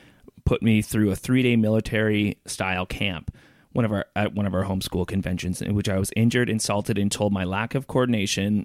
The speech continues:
was a spiritual shortcoming." Um, which brings us to the Institute in Biblical Life Principles, which it was a curriculum and was a company led by a guy named Bill Gothard, which was basically like a giant cult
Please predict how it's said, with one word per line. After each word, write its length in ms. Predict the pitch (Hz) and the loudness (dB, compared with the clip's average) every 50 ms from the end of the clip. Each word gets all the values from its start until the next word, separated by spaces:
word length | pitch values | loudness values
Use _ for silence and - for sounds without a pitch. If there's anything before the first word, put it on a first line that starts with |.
| - _ - | -6 _ -2
was 180 | 113 110 - | -2 -2 -2
a 60 | - | -2
spiritual 480 | 87 - - - - 95 92 - - 92 | -6 -6 -4 -2 -2 -2 -2 -2 -4 -4
shortcoming." 640 | - - - - - - - - - - - - 120 - _ _ _ _ _ _ _ _ _ _ | -4 -4 -4 -6 -8 -10 -12 -12 -12 -12 -12 -12 -14 -16 _ _ _ _ _ _ _ _ _ _
Um, 460 | - 80 71 76 76 65 50 - - - | -16 -14 -12 -10 -10 -10 -12 -14 -16 -8
which 240 | - 113 104 - - | -6 -6 -6 -6 -8
brings 200 | - 87 87 80 - | -10 -10 -10 -8 -8
us 160 | 80 - - | -8 -8 -6
to 160 | - - - | -8 -8 -6
the 180 | - 113 - 92 | -2 -2 0 0
Institute 540 | 107 101 - - 90 87 85 85 85 80 - | -2 -4 -6 -10 -10 -8 -6 -6 -6 -6 -6
in 120 | - 92 76 | -8 -8 -8
Biblical 380 | 85 78 73 71 - 73 73 | -8 -10 -10 -10 -10 -10 -8
Life 220 | 73 71 71 76 - | -8 -10 -12 -12 -14
Principles, 560 | - - - - - - 78 76 - - - | -16 -14 -14 -12 -12 -10 -10 -8 -8 -8 -8
which 380 | 73 73 - - - - - - | -10 -10 -8 -6 -6 -6 -6 -8
it 180 | - - - | -10 -10 -8
was 240 | 69 65 73 90 87 | -8 -8 -8 -8 -8
a 60 | - | -10
curriculum 640 | - - 90 82 80 - - 80 80 78 78 76 - _ _ _ _ _ _ _ _ | -12 -10 -12 -12 -10 -10 -10 -8 -8 -8 -8 -10 -14 _ _ _ _ _ _ _ _
and 320 | - 87 82 76 73 76 73 | -10 -8 -8 -8 -8 -8 -8
was 340 | 76 71 71 71 - - - _ _ _ _ _ | -8 -10 -10 -10 -12 -14 -14 _ _ _ _ _
a 100 | - 67 - _ _ _ _ _ _ _ _ _ | -12 -12 -12 _ _ _ _ _ _ _ _ _
company 580 | - 131 117 - 117 117 110 110 110 110 107 | -6 -4 -2 -2 -2 0 0 0 0 0 0
led 320 | 104 95 92 92 92 90 - | 0 0 -2 -2 -2 -2 -4
by 300 | 87 87 85 82 82 78 | -4 -4 -4 -4 -4 -4
a 100 | 76 85 | -6 -8
guy 200 | - 82 80 78 | -8 -8 -8 -6
named 240 | 76 80 87 - | -6 -6 -6 -2
Bill 500 | - 113 113 110 110 107 104 101 101 98 - - _ _ _ | 0 2 4 4 4 4 4 2 0 -2 -6 -16 _ _ _
Gothard, 600 | - - 87 - - - - - - - - - - _ - - _ _ _ _ _ _ _ _ _ _ - | -2 -2 -2 -2 -8 -12 -12 -10 -10 -10 -12 -12 -16 _ -20 -20 _ _ _ _ _ _ _ _ _ _ -10
which 240 | _ - 90 - - | _ -4 -4 -2 -2
was 160 | - 82 80 | -6 -6 -4
basically 480 | - - 113 127 123 - - 131 113 110 | -2 0 0 0 0 0 0 0 2 2
like 160 | 98 92 - | 2 0 -4
a 60 | - | -6
giant 340 | - - - 95 120 135 - | -6 -4 0 0 0 0 -2
cult 400 | - - 123 120 120 - - - | -2 -2 0 0 0 0 -4 -10